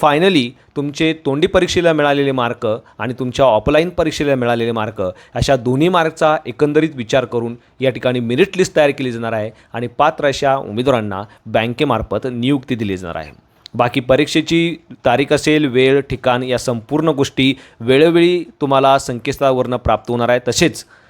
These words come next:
उमेदवारांच्या ईमेल आयडीवरती देखील या संदर्भाचे डिटेल पाठवले जाणार आहे.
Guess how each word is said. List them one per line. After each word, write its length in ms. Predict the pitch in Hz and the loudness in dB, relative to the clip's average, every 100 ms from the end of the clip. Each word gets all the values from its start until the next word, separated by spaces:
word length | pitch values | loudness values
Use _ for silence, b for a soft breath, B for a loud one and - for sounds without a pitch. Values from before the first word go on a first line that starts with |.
| b 127 | b -6
उमेदवारांच्या 520 | 135 135 135 131 139 | -2 2 2 2 2
ईमेल 400 | 123 113 131 139 | 0 -2 2 2
आयडीवरती 500 | 127 127 127 123 123 | 2 0 0 -2 -4
देखील 420 | 113 113 120 110 | -6 -2 -4 -2
या 80 | 123 | -2
संदर्भाचे 480 | 120 117 117 107 117 | -2 -4 -2 -2 -2
डिटेल 340 | 104 104 117 | -4 -2 -2
पाठवले 460 | - 98 113 151 160 | 0 0 2 4 4
जाणार 220 | 151 143 | 4 4
आहे. 140 | 139 | 2